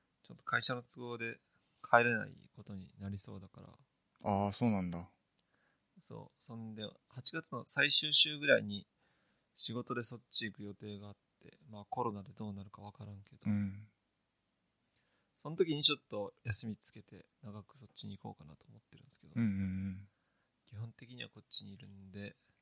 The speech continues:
Speaker 1: 筋トレして、ゼットブイワンを買うために貯金し、するために節約生活を送ろうかな。
Speaker 2: なるほどね。
Speaker 1: まあ、あとはね、今、いっぱい本買っ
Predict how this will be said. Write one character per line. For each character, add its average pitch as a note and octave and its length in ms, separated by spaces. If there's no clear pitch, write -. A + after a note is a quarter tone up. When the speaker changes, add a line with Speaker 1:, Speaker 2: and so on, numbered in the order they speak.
Speaker 1:
筋 A2+ 200
ト A#2+ 160
レ A#2 100
し - 100
て、 D3 260
ゼ - 160
ッ - 20
ト B2+ 80
ブ A#2 140
イ A#2 80
ワ A#2 80
ン G#2+ 60
を G2+ 40
買 G#2+ 160
う G#2 40
た G#2+ 120
め G#2 120
に F#2+ 80
貯 - 200
金 G2+ 160
し、 - 280
す - 160
る F#2+ 80
た G#2 100
め G2 80
に F#2+ 60
節 - 300
約 G#2 140
生 - 160
活 - 240
を G#2+ 40
送 - 140
ろ D#2+ 140
う - 40
か - 60
な。 F#2+ 140
Speaker 2:
な G#2 80
る F2+ 60
ほ F2 60
ど F2+ 120
ね。 A2 180
Speaker 1:
ま - 100
あ、 - 20
あ C3 40
と - 120
は G#2 80
ね、 A2 160
今、 G#2+ 180
い - 60
っ - 40
ぱ D#3 140
い D#3 40
本 D#3+ 200
買 A2 140
っ - 20